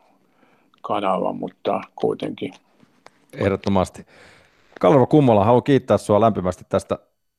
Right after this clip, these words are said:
Speaker 2: tästä, tota niin, ö, haastattelusta ja, ja, ö, onnea ja menestystä toki kirjalle. Täytät myös marraskuussa vuosia ja, ja s-, siellä varmaan jotkut pienimuotoiset juhlatkin on silloin luvassa, vai kuinka?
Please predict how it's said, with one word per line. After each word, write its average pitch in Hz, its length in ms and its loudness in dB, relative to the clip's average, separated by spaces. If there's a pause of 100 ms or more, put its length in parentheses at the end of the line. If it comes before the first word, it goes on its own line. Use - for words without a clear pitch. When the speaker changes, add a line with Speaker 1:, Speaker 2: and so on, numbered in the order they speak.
(120)
Speaker 2:
tästä, 110 220 -2
tota 90 240 -4
niin, 92 200 -6 (240)
ö, - 200 -18 (300)
haastattelusta 104 840 0
ja, 92 220 2 (100)
ja, 95 420 0
ö, - 340 -10 (320)
onnea 101 300 -4
ja 92 80 -4
menestystä 107 600 -2 (320)
toki 101 220 0
kirjalle. 113 560 4 (160)
Täytät 104 260 2
myös 107 160 0
marraskuussa 104 580 -2
vuosia 101 440 2 (260)
ja, 50 240 -4
ja - 220 -6 (220)
s-, - 180 -14 (280)
siellä 92 240 -6
varmaan 95 300 -2
jotkut 95 320 -6
pienimuotoiset 90 600 -2
juhlatkin 107 440 0
on 90 60 -4
silloin 95 280 -4 (580)
luvassa, 110 400 2
vai 95 120 2
kuinka? 95 340 -2